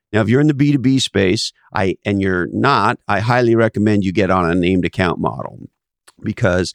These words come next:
you know, and we could do a whole podcast about this, but the net of it is when you're on a named account model, our, your salespeople and your marketing people know exactly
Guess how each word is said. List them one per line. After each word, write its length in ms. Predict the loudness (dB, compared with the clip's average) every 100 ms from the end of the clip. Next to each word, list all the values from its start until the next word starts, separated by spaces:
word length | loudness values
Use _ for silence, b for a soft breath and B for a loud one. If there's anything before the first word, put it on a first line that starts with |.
| B B B B B
you 100 | -2
know, 60 | 0
and 240 | 0 -2 -6 _ _
we 180 | -4 0
could 120 | 2
do 100 | 2
a 20 |
whole 160 | 0 0
podcast 480 | 0 0 0 -2 0
about 220 | -2 -2
this, 180 | -4 -4
but 140 | -2
the 60 | 0
net 260 | 2 2
of 100 | 2
it 100 | 0
is 220 | 0 -2
when 120 | 0 0
you're 120 | 2
on 120 | 2
a 40 |
named 300 | 2 2 2
account 340 | 0 0 0 0
model, 400 | -2 -2 -4 -6 b b b
our, 200 | -4 -4
your 180 | -4 -4
salespeople 720 | -2 0 0 0 -2 0 0 0
and 100 | 2
your 100 | 2
marketing 440 | 2 0 0 -2
people 260 | -2 -2 0
know 140 | 0
exactly 1080 | 0 -4 -8 -2 0 0 -4 -4 -4 -2 -6